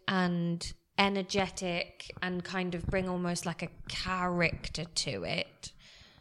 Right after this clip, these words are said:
Um, now I think it's much more about knowing what opening line I'm gonna have to just get them on board with the opening line and then move on. Um,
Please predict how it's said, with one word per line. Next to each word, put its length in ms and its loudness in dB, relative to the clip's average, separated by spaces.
Um, 600 4
now 880 8
I 180 6
think 340 2
it's 180 -4
much 320 2
more 280 6
about 380 4
knowing 560 4
what 240 6
opening 460 4
line 340 4
I'm 140 2
gonna 240 2
have 380 0
to 80 -4
just 220 -2
get 220 2
them 140 0
on 140 0
board 260 0
with 120 -6
the 160 -2
opening 340 -4
line 280 -4
and 120 -6
then 180 -4
move 200 -4
on. 420 -6
Um, 500 -2